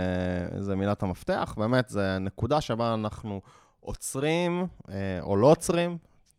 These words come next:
אנחנו נדבר על זה, בזמן כתיבת הקוד, מקבלים פידבק ממישהו אחר,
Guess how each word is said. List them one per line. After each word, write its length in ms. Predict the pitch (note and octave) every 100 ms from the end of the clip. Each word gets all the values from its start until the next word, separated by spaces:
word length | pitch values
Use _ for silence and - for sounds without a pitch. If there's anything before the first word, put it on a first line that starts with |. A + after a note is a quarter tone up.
| -
אנחנו 640 | C2+ - F#2 F#2 F2+ -
נדבר 280 | F2 G#2+ D#3+
על 100 | E3+
זה, 160 | F3+ F#3 - - - - _ - - - -
בזמן 400 | G2+ G#2 A#2 D#3 D3
כתיבת 300 | C#3+ A2+ B2
הקוד, 400 | A2 F3 A#3 G#3 D#3+ - - _ _ A2
מקבלים 380 | A2 A#2+ D3
פידבק 360 | C3+ D3+ B2 -
ממישהו 280 | B2 B2 C3
אחר, 360 | A#2+ G3 G#3+